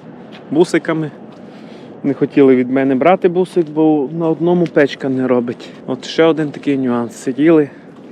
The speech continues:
зараз час виясняли, хто це має, все, відповідати за це. Він сказав,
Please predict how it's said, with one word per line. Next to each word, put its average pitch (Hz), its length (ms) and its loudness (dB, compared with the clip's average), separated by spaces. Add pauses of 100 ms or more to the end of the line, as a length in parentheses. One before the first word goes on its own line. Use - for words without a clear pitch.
(180)
зараз 127 320 -2
час 139 320 -2
виясняли, 131 560 -2
хто - 220 -8
це - 160 -10
має, 127 400 -6
все, - 180 -8 (580)
відповідати 131 680 0
за 139 140 -6
це. 139 280 -4
Він 131 160 -4
сказав, 120 400 -4